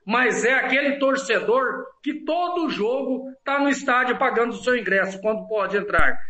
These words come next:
E quando não pode, ele ajuda de uma forma ou outra o Aquidauanense. Parabéns, Inácio, obrigado por essa audiência,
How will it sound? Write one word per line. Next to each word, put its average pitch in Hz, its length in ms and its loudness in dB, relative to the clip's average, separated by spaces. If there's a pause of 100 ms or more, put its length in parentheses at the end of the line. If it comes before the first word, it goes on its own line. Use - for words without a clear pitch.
(100)
E 220 100 2
quando 277 320 2
não 208 220 0
pode, 233 420 -2 (220)
ele 240 140 0
ajuda 214 600 0 (140)
de 170 100 -4
uma 226 280 2
forma 220 280 2
ou 180 120 4
outra 214 480 2 (160)
o 202 120 -2
Aquidauanense. 202 840 0 (240)
Parabéns, 220 580 2
Inácio, 220 460 2
obrigado 220 580 0
por 208 140 2
essa 196 180 0
audiência, 196 420 -2